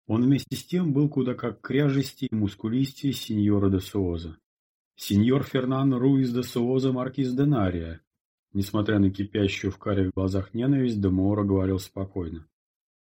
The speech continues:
Фернан едва заметно поклонился. «Эрландер Симоэш ду Эшпириту маркиз де Муора», представился коровник. «Я искал встречи с вами». Он замолчал, ожидая от Фернана ритуальной фразы, но его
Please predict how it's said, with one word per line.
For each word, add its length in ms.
Фернан 380
едва 300
заметно 440
поклонился. 800
«Эрландер 640
Симоэш 680
ду 260
Эшпириту 680
маркиз 540
де 140
Муора», 500
представился 560
коровник. 460
«Я 240
искал 260
встречи 360
с 120
вами». 300
Он 140
замолчал, 580
ожидая 420
от 80
Фернана 480
ритуальной 520
фразы, 420
но 180
его 380